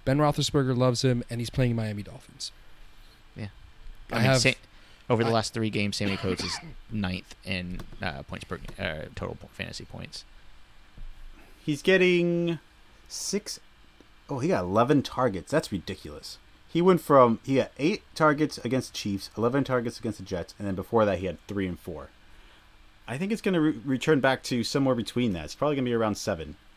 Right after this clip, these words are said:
Speaker 3: moving forward.
Speaker 1: That's fine. That's good
Speaker 2: Yeah, that's
Speaker 1: enough
Speaker 2: not,
Speaker 1: in
Speaker 2: that's
Speaker 1: that
Speaker 2: pretty,
Speaker 1: offense.
Speaker 2: that's pretty decent.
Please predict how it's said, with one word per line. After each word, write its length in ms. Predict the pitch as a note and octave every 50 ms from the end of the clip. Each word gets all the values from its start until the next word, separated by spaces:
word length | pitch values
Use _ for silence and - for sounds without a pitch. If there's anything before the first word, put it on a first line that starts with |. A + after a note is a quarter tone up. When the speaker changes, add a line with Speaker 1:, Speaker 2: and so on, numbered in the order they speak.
| - - - - - -
Speaker 3:
moving 200 | - G2 F#2+ F2+
forward. 400 | - - F2 D#2+ D2+ D2 D2 - - -
Speaker 1:
That's 220 | A2 C3 - -
fine. 400 | - - G#2+ G2+ G2+ A2 C#3 D3 - - - - - -
That's 140 | - - -
good 140 | - C#3 B2
Speaker 2:
Yeah, 80 | A2+
that's 80 | A2 A#2+ C3 B2
Speaker 1:
enough 40 | G#2+
Speaker 2:
not, 80 | F2+ - - - - -
Speaker 1:
in 100 | A2+ A2+
Speaker 2:
that's 120 | G#2+ G2+
Speaker 1:
that 100 | G#2+ A2 A2
Speaker 2:
pretty, 140 | D3 C#3
Speaker 1:
offense. 220 | A2 A2+ A#2 - -
Speaker 2:
that's 120 | B2+ A2 -
pretty 180 | - C3+ A2
decent. 340 | F#2+ F#2+ F#2+ - B2 -